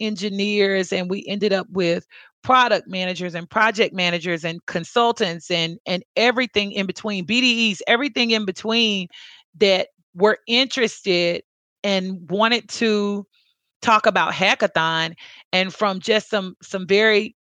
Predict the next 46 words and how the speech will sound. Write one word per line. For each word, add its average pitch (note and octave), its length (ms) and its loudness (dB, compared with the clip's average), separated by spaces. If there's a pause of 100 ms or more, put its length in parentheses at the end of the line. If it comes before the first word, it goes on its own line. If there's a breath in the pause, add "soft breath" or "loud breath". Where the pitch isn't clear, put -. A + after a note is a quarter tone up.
casual G#3+ 680 0 (200 loud breath)
meet A#3 260 2
and A3 140 0
greets, G#3+ 360 -8
let's G3+ 200 -6
have G#3+ 180 0
some G#3 140 -10
conversations, G3 1000 -2
we G3 120 -6
were G3+ 80 0
able G3 220 0
to A#3 120 -4
engage F#3+ 380 0
with F3+ 180 -6
bam. F#3 500 0 (320 loud breath)
I - 100 -4
have G3+ 160 2
some G#3 180 -6
connections G3 520 -4
over F#3+ 220 0
at - 160 -4
bam. G3 300 -2
And G3 100 -8
so G3 140 -4
we G3 140 -4
were G3+ 140 0
able F#3+ 260 0
to F#3+ 120 -4
engage F3+ 320 -2
with E3 140 -8
bam F#3+ 280 -2
and F3 120 -6
we A3+ 100 -4
came G3+ 300 -2
up G3 140 -6
with F#3 140 -4
a F3+ 40 0
hackathon E3+ 600 -2
team. F3 380 -6 (600 loud breath)
It G#3+ 120 4
was G#3+ 220 4
exciting. G#3+ 600 0
It G3 100 2
was F#3+ 140 0
empowering G3 720 0
because F#3+ 1040 2